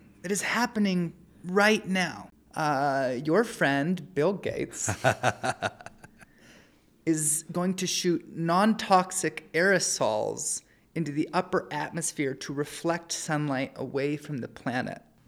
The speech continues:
Speaker 2: This is the most, uh, I mean, Bill Gates isn't the only one about this. Um, lots of sort of Silicon Valley type startup, you know, uh, quote unquote do-gooders are in on this type of project,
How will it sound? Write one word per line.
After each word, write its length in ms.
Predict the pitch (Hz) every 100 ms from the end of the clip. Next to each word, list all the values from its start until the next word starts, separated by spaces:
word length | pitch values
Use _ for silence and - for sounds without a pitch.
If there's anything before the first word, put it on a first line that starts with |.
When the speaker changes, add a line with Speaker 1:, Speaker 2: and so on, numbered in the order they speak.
| - -
Speaker 2:
This 180 | 135 170
is 100 | 143
the 100 | 143
most, 520 | 139 135 131 - -
uh, 460 | 120 113 107 98 -
I 60 |
mean, 260 | 123 113 113 113 117
Bill 160 | 143 123
Gates 320 | 123 117 120
isn't 160 | 107
the 120 | 104 104
only 180 | 107
one 180 | 101 98
about 340 | 92 90 98 -
this. 340 | 85 - -
Um, 400 | 92 92 87 85 - - -
lots 280 | 90 101 -
of 160 | 101 90
sort 140 | 104
of 80 | 92
Silicon 360 | 104 101 101
Valley 280 | 95 90 92
type 340 | 90 98 90 -
startup, 560 | - 98 95 92 - - - - - -
you 100 | -
know, 360 | 92 90 87 90
uh, 400 | 87 87 87 87 87 - _ _ -
quote 160 | 104
unquote 320 | 92 98 90
do-gooders 760 | 107 98 101 98 95 90 - - 104
are 400 | 95 87 92 - _ _ _ -
in 120 | 104
on 180 | 104 95
this 160 | 92 -
type 280 | - 98
of 100 | 95
project, 520 | - 101 104 113 107